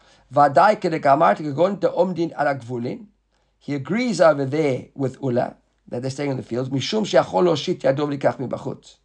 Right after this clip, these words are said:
Aval Ein Omdin Ala Gvulin. Now,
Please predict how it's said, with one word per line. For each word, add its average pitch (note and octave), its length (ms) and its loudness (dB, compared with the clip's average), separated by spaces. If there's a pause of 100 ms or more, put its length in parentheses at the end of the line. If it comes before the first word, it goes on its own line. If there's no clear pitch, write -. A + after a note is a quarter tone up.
(640)
Aval C3+ 300 6
Ein C4 220 4
Omdin A#3 300 2
Ala D3+ 160 4
Gvulin. B2+ 460 -4 (380)
Now, F3 360 2